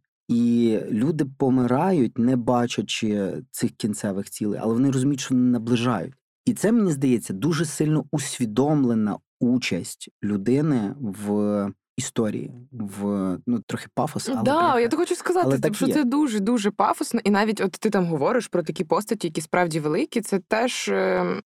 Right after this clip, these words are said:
Speaker 2: ну, якийсь спосіб нам нав'язати, що вони рятували, і ви рятуєте, але вони ж такі самі люди, і в них сто відсотків були якісь свої амбіції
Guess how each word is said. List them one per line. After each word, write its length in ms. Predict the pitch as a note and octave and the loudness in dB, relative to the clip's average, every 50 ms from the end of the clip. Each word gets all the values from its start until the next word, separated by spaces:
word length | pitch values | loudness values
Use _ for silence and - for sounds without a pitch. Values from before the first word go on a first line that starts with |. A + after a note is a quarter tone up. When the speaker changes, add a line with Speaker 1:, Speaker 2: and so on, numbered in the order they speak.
| _ _ - | _ _ 0
Speaker 2:
ну, 80 | G#3 G#3 | 0 0
якийсь 340 | F#3 E3 D#3+ - G#3+ G#3 - | 0 0 0 -2 -2 -2 -2
спосіб 380 | - - F#3+ G#3+ G#3 - F#3+ - | -2 -2 -2 -2 0 -4 -2 0
нам 220 | F#3 F#3 F#3+ F#3 | 2 4 4 4
нав'язати, 500 | F3+ F3 D#3+ E3+ D#3+ G3 G#3+ G#3 - E3 | 2 2 0 0 0 2 0 0 0 -4
що 220 | D3+ - - D#3 C#3+ _ _ - | -4 -2 -2 -2 -2 _ _ -8
вони 320 | B2+ B2+ B2+ C#3 E3 A3 | -6 -4 -2 0 0 2
рятували, 600 | B3 B3 A3 - A#3+ A3 A#3 B3 B3 B3 A#3+ A#3 - _ _ _ - | 0 0 -2 -2 -2 0 2 2 2 2 0 -2 -4 _ _ _ -6
і 100 | - - | -6 -2
ви 160 | D3 A#3 C#4 | 0 0 0
рятуєте, 500 | A#3+ A3+ G#3+ - F3 F3 D#3+ D#3 - C#3+ - | 0 -2 -2 -2 -2 -2 -2 -2 -2 -2 0
але 160 | - E3+ E3+ | 0 0 2
вони 200 | F3+ A3 A#3+ A#3 | 4 4 2 2
ж 120 | - - | 0 -2
такі 220 | - G#3 G#3 - G#3 | -6 -6 -4 -4 -6
самі 340 | G#3 - G3+ G3+ G3 F#3+ F3+ | -2 0 0 2 2 0 0
люди, 320 | F3+ G3+ G3+ E3 E3 E3+ - | 0 0 0 0 -2 -2 -2
і 60 | E3 | -2
в 80 | D3+ D#3+ | 0 0
них 240 | F3+ G3 - - | 0 0 -2 -4
сто 260 | - - - - F3+ F3+ | -12 -10 -2 0 0 0
відсотків 440 | G#3 A#3 - D4 C#4 - - C#4 | 0 -2 -2 -4 -4 -4 -4 -4
були 220 | A#3 G#3+ A3+ G#3+ A3 | -2 0 0 0 0
якісь 260 | G3+ F#3+ - G3 - | -2 -2 -4 -6 -6
свої 420 | - - - F#3 D#3+ F3 F3 D#3 D3 | -4 -4 -4 -2 0 0 -2 -2 0
амбіції 880 | - E3 D#3+ D#3+ E3 F3 G#3+ A3+ - - - G3+ D#3 C#3+ C#3+ C#3 D#3 | 0 0 0 0 0 0 -2 -4 -6 -4 -4 -2 -2 -2 -2 -4 -6